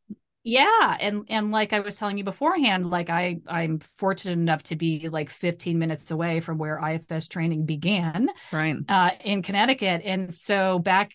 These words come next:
Speaker 1: in two thousand fifteen, all you had to do was send someone an email. <laughs> You
Speaker 2: Yeah.
Speaker 1: got into a training.
Speaker 2: <laughs>
Speaker 1: Um,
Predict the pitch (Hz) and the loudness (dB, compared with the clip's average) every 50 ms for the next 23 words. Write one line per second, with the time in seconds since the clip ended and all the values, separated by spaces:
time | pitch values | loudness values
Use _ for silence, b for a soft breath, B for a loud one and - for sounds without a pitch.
0 | - _ - 208 190 180 180 160 - - 202 202 190 185 185 175 185 170 196 196 | -12 _ -4 -4 -2 -2 -4 -4 -2 -2 -2 0 2 0 0 0 -2 -4 -4 -4
1 | - - - 262 294 392 370 277 233 214 214 208 208 226 - - 185 185 190 190 | -4 -2 -2 0 0 2 4 4 4 4 2 0 -4 -6 -2 0 0 0 0 0
2 | 190 214 196 202 202 202 220 285 320 320 277 277 285 220 196 190 - - 208 185 | 2 2 2 2 2 2 2 2 4 4 2 2 0 0 -2 -4 -4 -4 -4 -4
3 | 185 175 - 190 190 202 208 214 214 247 311 349 285 247 233 226 247 302 349 - | -4 -2 -2 -2 0 2 2 2 4 4 6 6 6 6 6 6 6 6 4 2
4 | - _ _ _ _ _ _ _ _ _ _ _ _ _ 339 330 302 294 170 170 | -4 _ _ _ _ _ _ _ _ _ _ _ _ _ -4 -2 0 2 6 8
5 | 226 220 220 233 247 233 277 277 277 - - 302 349 466 427 262 175 170 156 165 | 8 8 8 6 4 2 0 -2 -2 0 0 0 0 2 0 -2 -2 -2 -4 -6
6 | B B B B B B 254 247 - 233 - 214 208 208 208 202 202 202 208 202 | B B B B B B 2 4 6 4 8 10 10 12 12 12 10 10 8 4